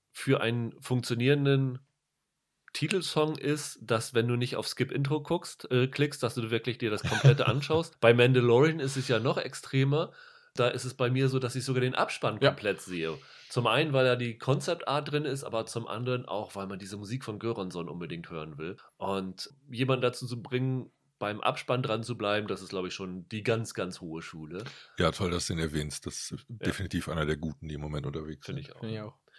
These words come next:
Speaker 1: Dann wechseln wir die Kategorie und kommen vom Instrumentalen zum Gesungenen und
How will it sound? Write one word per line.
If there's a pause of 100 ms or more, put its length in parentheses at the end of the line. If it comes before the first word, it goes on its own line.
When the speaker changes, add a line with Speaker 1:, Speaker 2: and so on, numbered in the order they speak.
(120)
Speaker 1:
Dann
wechseln
wir
die (540)
Kategorie
und
kommen
vom
Instrumentalen
zum
Gesungenen (220)
und